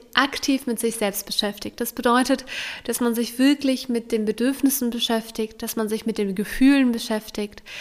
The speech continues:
Das heißt, dass man wirklich schaut, wenn man etwas empfindet, zum einen zu schauen, „Was fühle ich gerade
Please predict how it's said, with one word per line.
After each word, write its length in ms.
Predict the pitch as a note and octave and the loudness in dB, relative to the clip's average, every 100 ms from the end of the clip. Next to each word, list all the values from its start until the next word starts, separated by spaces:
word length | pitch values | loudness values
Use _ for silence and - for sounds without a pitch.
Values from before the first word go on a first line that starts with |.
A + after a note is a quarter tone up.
| - - | -12 -6
Das 160 | A3 A#3+ | 0 4
heißt, 260 | A#3+ C#4 | 4 2
dass 140 | C4+ C4 | -2 -2
man 260 | B3 B3 | -2 0
wirklich 380 | C4 C4+ C4+ - | -2 0 -2 -2
schaut, 400 | - A#3+ B3 B3 | 0 2 0 -2
wenn 80 | A3+ | -4
man 100 | A3+ | -4
etwas 300 | - A#3+ A#3 | -6 -10 -8
empfindet, 680 | A3+ - D4 C#4 C4+ C4 - - - | -8 0 4 6 6 2 -14 -20 -20
zum 180 | - B3 | -8 -2
einen 220 | A3 A#3+ | 2 2
zu 80 | C4 | 0
schauen, 240 | B3+ A#3 A3+ | -2 -2 -2
„Was 160 | A3 | -4
fühle 240 | - C#4+ D4+ | 2 4 4
ich 220 | - - | -2 -8
gerade 420 | A#3+ A#3+ C4+ | -4 -2 -2